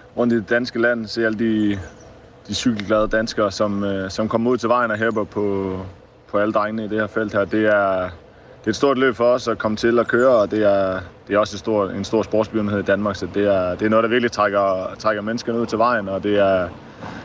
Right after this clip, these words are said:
det er fedt som sådan et lille hold, som vi er, at komme ud og køre så stort et cykelløb og se, hvor mange mennesker, der,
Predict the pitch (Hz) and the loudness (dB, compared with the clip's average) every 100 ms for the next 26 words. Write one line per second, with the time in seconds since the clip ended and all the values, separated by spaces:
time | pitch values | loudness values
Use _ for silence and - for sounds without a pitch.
0 | - 117 127 131 - 113 117 117 123 123 | -2 0 2 0 0 -2 -2 0 2 4
1 | 117 107 107 107 110 104 104 110 110 95 | 2 0 -4 0 2 2 -2 -2 -2 0
2 | 110 110 104 113 92 - 104 101 98 - | 0 0 0 0 0 -2 0 0 0 0
3 | 101 95 95 95 101 - 92 92 90 87 | 2 2 0 0 -2 -2 0 2 2 2